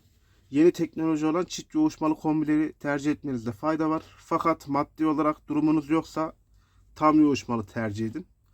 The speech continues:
Çift yoğuşmalı hem sıcak su hem de kaloriferde yoğuşma yapabildiği için, e, bacadan çıkacak olan atık gazı tekrardan kalorifer sisteminde kullanır tam yoğuşmalı kombi. Çift yoğuşmalı kombi ise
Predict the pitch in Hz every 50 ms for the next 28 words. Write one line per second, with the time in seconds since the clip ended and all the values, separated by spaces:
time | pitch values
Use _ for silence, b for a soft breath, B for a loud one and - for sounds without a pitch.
0 | b b b b b b b b - 175 - _ - 160 165 160 147 - - 151
1 | 151 170 165 139 156 165 165 - - - 143 156 170 160 - - - 170 165 170
2 | - - - _ _ - - _ - 131 139 151 151 156 - - 156 151 160 156
3 | 151 - 165 156 151 151 156 143 143 143 143 139 - 160 156 156 151 156 156 143
4 | 156 147 147 156 180 170 - - 175 180 - _ _ _ _ _ _ _ _ _
5 | _ _ _ _ _ _ _ _ _ _ _ - - 52 50 - 50 - - -
6 | _ _ _ _ _ _ _ _ _ _ - 127 131 127 147 151 175 180 170 -
7 | - - 170 165 165 185 175 165 170 151 143 110 143 143 - 190 - _ - 156
8 | 143 147 180 185 165 - - 170 165 - 160 156 151 151 180 170 - - - 147
9 | 143 156 156 165 - - 175 - - - - - - 165 165 165 170 165 165 -
10 | 147 143 131 131 123 113 101 98 - - 131 131 131 123 120 113 101 - - 120
11 | 117 110 - - 120 113 113 120 143 185 302 - _ - b b b b b b
12 | - 170 170 - - 175 175 175 - - 180 175 170 160 - 170 170 175 185 185
13 | 196 180 - - 202 202 208